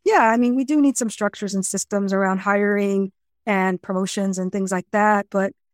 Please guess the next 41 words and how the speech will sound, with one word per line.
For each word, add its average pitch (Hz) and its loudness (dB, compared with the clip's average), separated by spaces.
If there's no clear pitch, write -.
it's 233 0
like 240 2
organizations 226 2
go 190 0
all 190 0
in 196 -2
on 226 -2
that 240 -2
stuff. 269 -2
They 220 2
go 233 6
in 220 4
on, 196 0
all 226 4
in 214 2
on 202 0
the 185 -2
whats, 196 -2
I 247 -6
call 254 -2
them. 262 -2
And 233 2
then 247 4
we 247 4
forget 214 0
about 202 0
the 196 -8
hows, 185 -2
how 190 -2
we're 190 -4
treating 196 -4
people 185 -2
and, 185 -2
and 208 2
how 202 4
we're 190 2
retaining 185 -2
people, 185 -6
'cause 202 -8
we're 208 -2
not, 208 -2